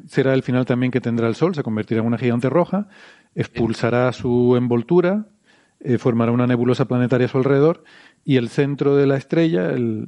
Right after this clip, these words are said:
el núcleo del Sol o, o de esta estrella que vemos aquí, se quedará convertido en una enana blanca.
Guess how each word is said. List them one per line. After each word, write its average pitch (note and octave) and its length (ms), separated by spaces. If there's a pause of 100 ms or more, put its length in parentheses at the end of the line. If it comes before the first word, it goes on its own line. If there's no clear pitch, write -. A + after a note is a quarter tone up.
el B2 120
núcleo C3 480 (260)
del G#2+ 280
Sol E3 300
o, A2+ 220
o A#2+ 140
de A#2 80
esta A#2+ 180
estrella A#2+ 300
que B2 80
vemos B2 220
aquí, C#3+ 260 (680)
se - 200
quedará B2 280
convertido C3 440
en C#3+ 80
una C3 160
enana A#2+ 240
blanca. G2+ 420